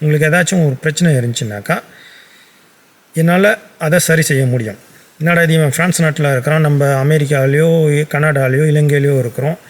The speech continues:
அங்க இருந்தபடியா இவனால என்ன செய்ய முடியும்னு?" நீங்க கேட்கலாம். கர்ணபிசாசினி அம்மாவோட சக்தியை வச்சு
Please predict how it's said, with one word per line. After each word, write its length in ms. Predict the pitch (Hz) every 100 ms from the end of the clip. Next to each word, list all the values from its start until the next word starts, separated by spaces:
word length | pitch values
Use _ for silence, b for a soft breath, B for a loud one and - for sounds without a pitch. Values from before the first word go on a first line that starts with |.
| B B B
அங்க 240 | 135 156 160
இருந்தபடியா 460 | 156 147 165 165 -
இவனால 360 | 139 143 151 156
என்ன 200 | 143 151
செய்ய 280 | - 127 131
முடியும்னு?" 380 | 135 135 131 135
நீங்க 260 | 131 127
கேட்கலாம். 400 | 113 131 127 98 - B B B B B B B B -
கர்ணபிசாசினி 580 | 151 190 180 160 156 156
அம்மாவோட 260 | 143 139
சக்தியை 680 | 127 160 147 - _ - 185
வச்சு 400 | 135 117 - 175